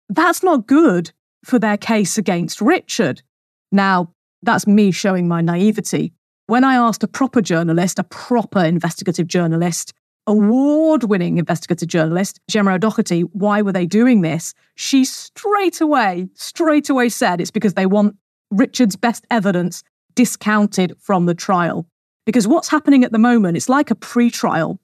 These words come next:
This is not, at the moment, Richard's trial hasn't even begun. The, the trial proper, there isn't a jury yet. No jury has heard anything about this so far. What's happening is the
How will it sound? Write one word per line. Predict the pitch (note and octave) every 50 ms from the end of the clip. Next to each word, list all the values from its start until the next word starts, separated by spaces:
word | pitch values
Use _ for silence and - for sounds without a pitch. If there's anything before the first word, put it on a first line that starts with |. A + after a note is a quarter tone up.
| _ _ _ _ _ _ _
This | - F#3+ D4+ - -
is | D4+ A3 B3+
not, | C#4 C#4 - -
at | - A#3+
the | A3+ C4
moment, | C4 D4+ D4+ C#4+ G3+ F#3 F#3 F3+
Richard's | - A3 A#3+ - - - G#3+ F3+ E3 -
trial | - - A#3+ A3 G#3 F3 E3+ F3
hasn't | E3 F3 G#3+ G#3 - F#3 F#3+ -
even | G#3 G3 E3+ F#3 F#3 E3
begun. | E3+ E3+ - A#3+ G3+ - - E3 - _ _ _ _ _ _ _ _
The, | -
the | F#3+ G#3 G3+
trial | G#3 - - A#3 G#3 F#3 F3
proper, | E3+ - - G#3+ - - F#3 F3
there | D#3+ G3+ A#3+
isn't | C#4+ B3 A#3+ A#3+ -
a | - F3
jury | E3 - A3 C4+ D4 C4 G3 -
yet. | - - D3 D#3+ E3 - _ _ _ _ _ _ _ _ -
No | G3 G3 A3 B3+ C4
jury | A#3 - A#3+ A#3 A3+ A3 G#3
has | G3+ G3 -
heard | G#3+ G3+ F#3
anything | F#3+ G3 F3 - F#3+
about | E3+ E3 A3 A#3 F#3+ -
this | - C3+ E3+ -
so | - F#3 E3 E3
far. | E3 - - - F3+ E3+ _ _ _ _ _ _ _ _ _ _
What's | - C#4 C#4+ -
happening | - D4+ D#4 D#4 - C4 G#3 E3 E3+ F3 F3+ G3 F#3+ _ _ _ _ -
is | A3+ A3+ A#3 F3 - - _
the | - A3 A3 G#3+ G#3+ G#3+ G3+